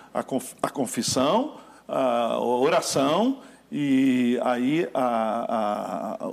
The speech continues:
o, a declaração de perdão de pecados, é, certamente terá um,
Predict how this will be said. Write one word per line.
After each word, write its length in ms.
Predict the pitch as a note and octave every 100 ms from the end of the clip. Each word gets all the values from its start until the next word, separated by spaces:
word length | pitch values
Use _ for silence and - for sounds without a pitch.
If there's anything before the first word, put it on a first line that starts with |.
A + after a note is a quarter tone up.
| -
o, 380 | B2+ A#2+ - -
a 60 |
declaração 600 | A#2 C3+ D#3 C3+ B2+ F3+
de 80 | C#3+
perdão 420 | - A#2+ A2 B2
de 80 | A#2
pecados, 680 | G#2+ B2 C3 B2+ G3 G3 - - - - -
é, 440 | - B2 B2 A#2+ A#2 - -
certamente 680 | - - A2 - A#2 A#2+ B2
terá 240 | - B2 A#2+
um, 120 | C3